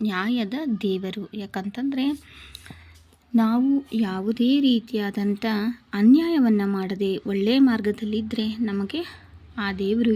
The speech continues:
ಯಾವುದೇ ರೀತಿಯಾದಂಥ ಕಷ್ಟವನ್ನ ಕೊಡೋದಿಲ್ಲ ಸ್ನೇಹಿತರೆ. ಹಾಗಾಗಿ ಹೇಳ್ತಿರೋದು. ಅಷ್ಟೇ ಅಲ್ಲದೆ ಇದೇ,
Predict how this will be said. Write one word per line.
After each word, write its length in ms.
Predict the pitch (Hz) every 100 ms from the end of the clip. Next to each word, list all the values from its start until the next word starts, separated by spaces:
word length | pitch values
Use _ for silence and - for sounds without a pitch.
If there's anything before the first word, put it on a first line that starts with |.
| 208
ಯಾವುದೇ 300 | 196 247 262
ರೀತಿಯಾದಂಥ 640 | 247 220 226 208 196 202 226 220 -
ಕಷ್ಟವನ್ನ 500 | 202 - 240 220 226 269
ಕೊಡೋದಿಲ್ಲ 380 | 208 202 190 190 -
ಸ್ನೇಹಿತರೆ. 460 | - 190 - 208 185 - - - - - - -
ಹಾಗಾಗಿ 440 | 302 262 208 254
ಹೇಳ್ತಿರೋದು. 640 | 254 208 208 202 202 208 196 - 190
ಅಷ್ಟೇ 300 | 208 - 202
ಅಲ್ಲದೆ 320 | 202 254 254 269 - - -
ಇದೇ, 240 | 220 247